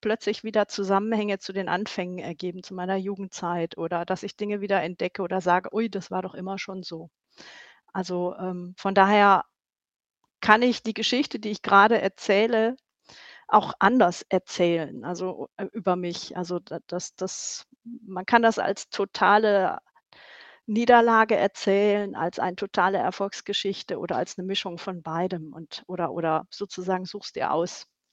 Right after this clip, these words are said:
Und, äh, ja, ich glaube, ich bin schon ein bisschen rumgekommen. Das, was mich ausmacht und das sozusagen, wo ich Kontinuität sehe, ist,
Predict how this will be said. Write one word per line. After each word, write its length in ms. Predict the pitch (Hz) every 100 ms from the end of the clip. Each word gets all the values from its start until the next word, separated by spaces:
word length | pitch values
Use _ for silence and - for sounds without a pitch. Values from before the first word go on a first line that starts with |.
| _ _ _ _ _ - -
Und, 280 | 185 165 -
äh, 280 | 165 165 160 - _ - - -
ja, 340 | 202 190 - _ -
ich 180 | - -
glaube, 200 | 240 320
ich 80 |
bin 140 | - 277
schon 160 | 311
ein 20 | 254
bisschen 220 | 262 240
rumgekommen. 640 | 220 247 285 - 285 359 415 _ _ _ _ _ _ _ _ _ -
Das, 140 | 220 -
was 160 | 240
mich 220 | 226 -
ausmacht 500 | 185 262 - 269 -
und 140 | 220 214
das 220 | 220 -
sozusagen, 640 | - 208 226 233 220 214
wo 80 | 202
ich 120 | 196
Kontinuität 1120 | - 214 208 208 202 185 190 - - 185 285 -
sehe, 340 | 254 254 233
ist, 280 | 220 -